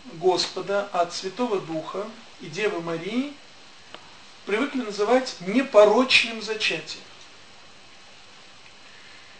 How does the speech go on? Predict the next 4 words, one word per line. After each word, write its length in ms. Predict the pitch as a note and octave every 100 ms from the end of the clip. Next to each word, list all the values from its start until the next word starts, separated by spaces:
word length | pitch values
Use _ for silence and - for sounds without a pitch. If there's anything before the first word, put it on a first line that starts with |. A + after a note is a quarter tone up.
| - - - -
А 400 | G3 F#3+ F#3 F3+ - - - - - - -
слово 320 | - C#4 D4+
"непорочное" 920 | A#3+ A#3+ A#3+ A#3 D#4+ F#4+ - G3+ F3
уже 360 | - F#3 A#3 A#3